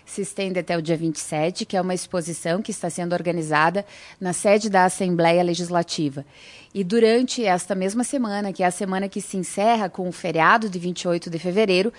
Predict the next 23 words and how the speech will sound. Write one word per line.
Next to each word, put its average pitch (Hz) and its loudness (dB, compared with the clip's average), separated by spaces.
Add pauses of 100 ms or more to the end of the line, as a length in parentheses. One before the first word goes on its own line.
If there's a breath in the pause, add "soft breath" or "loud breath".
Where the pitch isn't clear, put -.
(160 loud breath)
nós 254 0
teremos 185 0
no 185 -4
dia 190 4
vinte 208 -2
e 294 0
cinco, 214 -2
então, 185 0 (300 loud breath)
um 202 -4
grande 233 4
expediente 175 0
da 165 2
Assembleia 160 2
Legislativa, 165 -4 (320 loud breath)
proposto 190 -2
pelo 180 -4
deputado 196 0
marauense 170 4
Vilmar 165 0
Zanquim. 160 0 (460 loud breath)
Isso 202 -4
ocorreu, 196 2
eh, 170 -4